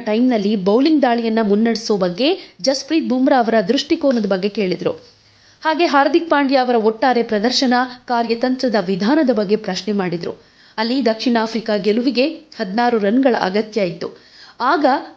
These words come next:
ಪಾಂಡ್ಯ ಅವರ ಮನಸ್ಥಿತಿ ಹೇಗಿತ್ತು, ಅವರ ಪ್ರದರ್ಶನದ ಬಗ್ಗೆ ಕೂಡ ಪ್ರಶ್ನೆ ಮಾಡಿದ್ರು. ಒಂದು ದಶಕದಲ್ಲಿ ಭಾರತದ ಮೊದಲ ಐ ಸಿ ಸಿ ಟ್ರೋಫಿ ಗೆಲುವಿನಲ್ಲಿ ನಿರ್ಣಾಯಕ ಅಂತ ಸಾಬೀತುಪಡಿಸಿದ ಬೌಂಡ್ರಿಯಲ್ಲಿ ಅದ್ಭುತ ಕ್ಯಾಚ್ ಆಗಿ ಆಚರಿಸಲ್ಪಟ್ಟ ಸೂರ್ಯಕುಮಾರ್ ಯಾದವ್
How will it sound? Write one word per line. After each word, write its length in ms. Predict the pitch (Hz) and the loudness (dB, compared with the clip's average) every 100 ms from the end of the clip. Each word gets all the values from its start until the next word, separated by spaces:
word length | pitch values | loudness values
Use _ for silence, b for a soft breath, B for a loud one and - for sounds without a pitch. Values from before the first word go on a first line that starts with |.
| _ | _
ಪಾಂಡ್ಯ 360 | 269 330 349 359 | 0 0 2 2
ಅವರ 280 | 294 247 233 | 2 2 0
ಮನಸ್ಥಿತಿ 560 | 208 202 240 247 220 226 | 2 0 -2 -6 -4 -2
ಹೇಗಿತ್ತು, 560 | 214 220 220 - 233 | 0 0 -2 -4 -6
ಅವರ 220 | - 214 208 | -2 -2 -2
ಪ್ರದರ್ಶನದ 640 | 202 214 294 - 285 233 | 0 0 2 0 0 2
ಬಗ್ಗೆ 260 | 202 202 202 | 0 0 0
ಕೂಡ 180 | 208 233 | 0 -2
ಪ್ರಶ್ನೆ 380 | 277 220 - 285 | 0 -2 0 0
ಮಾಡಿದ್ರು. 500 | 320 269 185 170 - - _ b b b b | 2 0 0 -4 -6 -20 _ b b b b
ಒಂದು 300 | 320 381 254 | 0 2 2
ದಶಕದಲ್ಲಿ 580 | 262 269 392 285 269 262 | 2 2 2 2 2 0
ಭಾರತದ 520 | 214 220 247 262 220 214 226 | 2 2 2 0 0 0 -2
ಮೊದಲ 360 | 208 208 262 285 226 | -2 2 2 2 2
ಐ 120 | 226 | -2
ಸಿ 160 | 226 | -2
ಸಿ 160 | 240 226 | -2 -2
ಟ್ರೋಫಿ 360 | 226 220 233 214 | 0 -2 -2 -4
ಗೆಲುವಿನಲ್ಲಿ 680 | 185 214 240 214 190 226 | 0 0 2 0 2 0
ನಿರ್ಣಾಯಕ 640 | 202 190 175 254 311 302 254 | 2 0 0 2 2 0 -2
ಅಂತ 180 | 214 220 | -2 -4
ಸಾಬೀತುಪಡಿಸಿದ 840 | 220 190 196 226 233 208 190 190 185 175 | -2 -2 0 0 0 -4 -4 -4 -4 0
ಬೌಂಡ್ರಿಯಲ್ಲಿ 640 | 196 269 285 240 202 - B B B | 0 2 2 2 0 -4 B B B
ಅದ್ಭುತ 400 | 226 220 226 294 240 | -6 -4 -2 0 0
ಕ್ಯಾಚ್ 340 | 240 214 214 | 0 -2 -2
ಆಗಿ 220 | 220 214 | -2 -2
ಆಚರಿಸಲ್ಪಟ್ಟ 800 | - 208 208 208 202 202 202 220 302 381 B B B | -2 -2 -2 -2 0 0 -2 0 0 -2 B B B
ಸೂರ್ಯಕುಮಾರ್ 600 | 349 311 285 285 233 220 202 | 2 2 0 2 0 2 2
ಯಾದವ್ 400 | 196 247 311 | 2 4 2